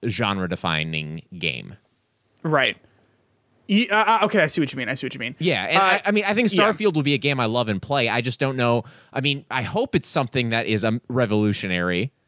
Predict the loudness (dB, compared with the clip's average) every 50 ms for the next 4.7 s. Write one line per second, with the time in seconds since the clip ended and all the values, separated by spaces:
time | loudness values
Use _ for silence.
0 | _ _ _ -4 -2 0 2 4 4 4 4 4 2 2 2 2 0 0 0 0
1 | 0 0 -2 -2 -2 -2 0 0 0 0 -2 -6 _ _ _ _ _ _ _ _
2 | _ _ _ -2 -2 0 -2 -2 -2 -4 -6 -8 -10 -12 _ _ _ _ _ _
3 | _ _ _ _ _ -8 -2 0 2 2 2 0 -2 -6 _ -20 -20 _ _ _
4 | _ _ _ _ _ _ _ 0 2 4 4 4 2 2